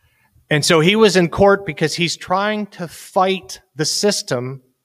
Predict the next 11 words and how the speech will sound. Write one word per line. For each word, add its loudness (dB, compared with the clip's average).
to -2
get 0
his -4
daughter 0
back -4
so 0
that 2
he -2
can 0
help 0
her 2